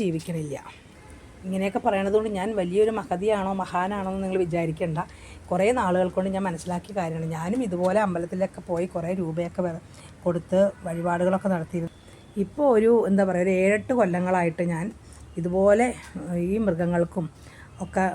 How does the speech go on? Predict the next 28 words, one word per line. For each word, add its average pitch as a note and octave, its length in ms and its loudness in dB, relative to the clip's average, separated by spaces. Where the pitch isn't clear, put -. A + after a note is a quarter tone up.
ഭക്ഷണം E3+ 380 -4
കൊടുക്കണ്ടേ? F3 480 0
എൻ്റെ G#3 200 2
കാര്യങ്ങളൊക്കെ F#3+ 500 4
വേണ്ടാന്ന് F3 380 0
വെച്ചിട്ട് F3+ 300 -2
ഞാൻ G3 160 -2
വലിയ G3+ 220 4
പണക്കാരിയായിട്ടല്ല, F3+ 840 2
ഏ, - 20 -4
ഒന്നുമല്ല. A#3+ 380 2
പക്ഷെ A3 180 -2
അതുകൊണ്ട് C4+ 400 6
എനിക്ക് A#3+ 240 2
ഞാൻ A#3+ 120 6
മനസ്സിലാക്കി, G#3 460 0
മനസ്സിലാക്കിയ G#3+ 520 2
കാര്യം, F#3 240 2
എനിക്ക് C4 280 4
ഞാൻ C4 160 6
വിചാരിക്കണ G#3+ 380 4
കാര്യങ്ങളൊക്കെ G3 560 2
സാധിക്കുന്നുണ്ട്. F3 560 -2
എല്ലാവരും G#3+ 260 4
പറയും, A3 220 4
"അമ്പലത്തിൽ G3 380 0
പോയി G#3 180 4
പ്രാർത്ഥിച്ചിട്ട് F#3 540 0